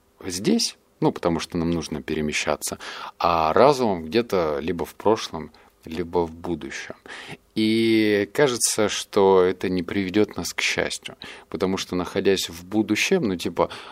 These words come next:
«А где мне найти, там, деньги за квартплату?» Точно счастливым не становишься. Или перебирая прошлое, типа, «А что, блин, если бы я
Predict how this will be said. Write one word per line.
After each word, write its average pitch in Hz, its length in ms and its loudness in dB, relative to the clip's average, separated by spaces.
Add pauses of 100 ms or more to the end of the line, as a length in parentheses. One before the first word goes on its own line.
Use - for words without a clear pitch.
(120)
«А 78 180 -6
где 98 260 0
мне 107 140 0
найти, 90 520 -4
там, 73 220 -8
деньги 87 360 0 (100)
за 80 280 -6
квартплату?» 76 960 -4 (100)
Точно 104 360 0
счастливым 82 540 -4
не 78 80 -2
становишься. 80 840 -6 (360)
Или 131 200 -2
перебирая 98 540 2
прошлое, - 720 -4
типа, - 340 -4
«А - 40 4
что, 135 480 -2
блин, 110 300 0
если 104 400 -2
бы 92 160 -2
я 90 520 4